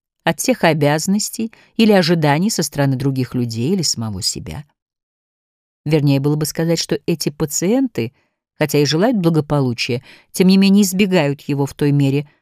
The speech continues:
в какой благополучие означает принятие активной позиции по отношению к жизни и утрату возможности оправдать отказ от активного осуществления хотя бы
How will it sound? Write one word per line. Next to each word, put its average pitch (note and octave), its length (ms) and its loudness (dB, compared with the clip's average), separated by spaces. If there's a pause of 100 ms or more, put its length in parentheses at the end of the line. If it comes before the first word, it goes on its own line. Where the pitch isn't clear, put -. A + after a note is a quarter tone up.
(140)
в - 100 -20
какой D#3 220 0
благополучие D3 640 0
означает C#3+ 520 -2
принятие C#3+ 520 0
активной C3 440 -6
позиции C3 640 -4 (320)
по E3 100 2
отношению D#3+ 520 0
к D3+ 60 -2
жизни F#3 540 0 (600)
и G3+ 100 6
утрату F3 480 2
возможности A3 640 0
оправдать G#3+ 540 0
отказ G3+ 420 -4 (240)
от E3+ 240 -2
активного D3 640 0
осуществления C#3 1080 -2
хотя C#3 320 -2
бы C#3 160 -2